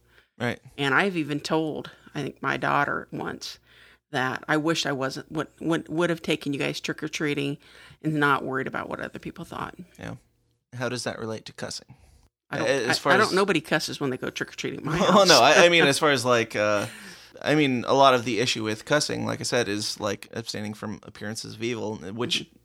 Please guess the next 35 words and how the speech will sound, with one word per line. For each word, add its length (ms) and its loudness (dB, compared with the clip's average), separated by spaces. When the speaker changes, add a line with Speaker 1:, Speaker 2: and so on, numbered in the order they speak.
Speaker 1:
is 360 -4
pretty 300 -2
much 440 0
biblical 400 2
reference 520 0
to 340 0
caring 280 4
about 220 4
what 100 2
other 180 -4
people 220 -12
think 220 -2
about 300 -6
you. 80 -8
Speaker 2:
Mm-hmm. 140 -10
Speaker 1:
Um, 240 -4
Speaker 2:
Uh, 240 -2
uh, 100 0
for 220 0
the 80 -2
cussing, 340 -2
it 80 0
isn't 240 -2
what 160 -6
caring 340 -4
about 300 -2
other 180 -4
people 220 -8
think 180 -6
about 240 -2
me 220 0
is. 200 -2
I'm 200 2
just 180 -6
uncomfortable. 640 -4